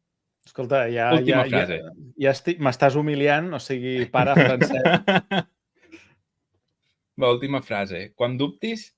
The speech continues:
Speaker 2: deixa't guiar pel nas. Això és de Els anells de poder, El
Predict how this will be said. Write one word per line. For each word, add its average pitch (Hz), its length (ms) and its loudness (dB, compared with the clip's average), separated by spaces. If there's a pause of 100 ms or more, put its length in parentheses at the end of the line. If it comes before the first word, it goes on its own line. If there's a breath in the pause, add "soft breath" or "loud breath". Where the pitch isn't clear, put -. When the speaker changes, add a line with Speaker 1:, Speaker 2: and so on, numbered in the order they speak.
(120)
Speaker 2:
deixa't 123 380 -4
guiar 120 280 -4
pel 101 200 -4
nas. 80 340 -14 (1600)
Això 110 300 -2
és 113 100 -8
de 98 160 -2 (720)
Els 113 180 -4
anells 110 280 -2
de 120 100 0
poder, 107 380 0 (1160)
El 110 160 -4